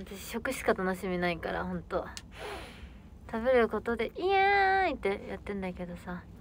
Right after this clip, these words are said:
みんな的にはさ、どうなんだろうね。なんか最近の子マジでさ、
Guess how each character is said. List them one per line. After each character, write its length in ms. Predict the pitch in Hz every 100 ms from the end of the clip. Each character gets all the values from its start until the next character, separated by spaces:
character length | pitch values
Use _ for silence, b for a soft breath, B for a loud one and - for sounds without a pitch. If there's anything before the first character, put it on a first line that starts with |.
| - - - - - - - - - B B B B B B - -
み 100 | 208
ん 80 |
な 100 | 220
的 280 | 220 226 226
に 160 | 220 220
は 120 | 185
さ、 300 | - 180 170 - - - - - - - -
ど 80 | 190
う 20 |
な 140 | 196
ん 80 | 180
だ 60 | -
ろ 60 | - -
う 40 |
ね。 100 | - - - - - - - B B B B B B B B - - - - - - -
な 80 | 202
ん 20 |
か 100 | 180 -
最 160 | 190
近 160 | - 302
の 120 | 311
子 100 | 285
マ 160 | 269 339
ジ 80 |
で 180 | 339 240
さ、 300 | 214 208 202